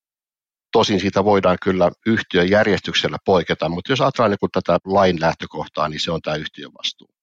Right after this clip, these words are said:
Se on niin kuin tämä yksi kokonaisuus. Kuka korjaa, jos menee rikki? No sitten on tämä toinen puoli, mihin sä viittasit, joka on tämä niin kuin muutostyöoikeus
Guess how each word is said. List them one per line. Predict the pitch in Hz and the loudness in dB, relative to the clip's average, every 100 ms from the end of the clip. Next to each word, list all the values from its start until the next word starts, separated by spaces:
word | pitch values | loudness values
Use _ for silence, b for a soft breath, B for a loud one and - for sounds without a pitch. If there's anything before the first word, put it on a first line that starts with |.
| _ _ _ _ _ _ _ - | _ _ _ _ _ _ _ 0
Se | 127 | 2
on | |
niin | 127 | 4
kuin | 110 | 2
tämä | - 92 | 2 2
yksi | 95 - - | 2 -2 -4
kokonaisuus. | - 82 80 69 - 52 - - _ | -2 -2 -2 -4 -6 -6 -8 -10 _
Kuka | - 143 131 | -4 0 0
korjaa, | 117 104 90 82 | 2 0 2 0
jos | 76 - | -2 -4
menee | 80 76 | -2 -2
rikki? | 76 - _ - _ _ _ _ _ _ _ | -4 -12 _ -20 _ _ _ _ _ _ _
No | 104 | -2
sitten | 185 | 0
on | 170 | 0
tämä | 143 127 | 0 0
toinen | 180 185 101 - | 0 0 0 0
puoli, | 90 87 85 | 0 2 0
mihin | - 95 | -2 -2
sä | - 107 | 0 0
viittasit, | 117 101 92 90 80 - | 0 -2 -2 -2 -4 -6
joka | 110 95 - 90 | -4 -4 0 0
on | 90 - | 0 -2
tämä | 90 92 | -2 -2
niin | 95 | -2
kuin | 107 | 0
muutostyöoikeus | 143 170 - - - 82 73 82 82 - 82 78 | 2 2 0 -2 -2 0 2 2 0 -2 -2 0